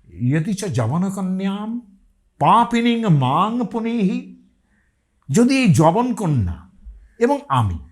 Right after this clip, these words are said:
সবতে বলছে আমি পাপ করেছি, তো তুমি যদি আমাদের পাপ উদ্ধার করতে পারো, "তদেব কিল মহত্তম তন্মহত্তম মহত্তম",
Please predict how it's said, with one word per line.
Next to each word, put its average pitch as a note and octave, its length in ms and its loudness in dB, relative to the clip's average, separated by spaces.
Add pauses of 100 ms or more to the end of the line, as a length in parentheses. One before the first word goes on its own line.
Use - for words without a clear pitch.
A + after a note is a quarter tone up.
(340)
সবতে C#4 340 -2
বলছে D#3+ 300 2
আমি C3+ 160 -2
পাপ A#2+ 320 -6
করেছি, - 340 -12 (800)
তো A#3+ 80 -10
তুমি B3+ 280 0
যদি D4 380 -2
আমাদের B3 640 4 (320)
পাপ F3+ 480 0
উদ্ধার C#3 400 2
করতে C#3 340 -8
পারো, G#2 340 -10 (880)
"তদেব B3 480 4
কিল A#3+ 320 -2
মহত্তম G3 960 -4 (560)
তন্মহত্তম G3+ 1160 0 (240)
মহত্তম", C3 580 -4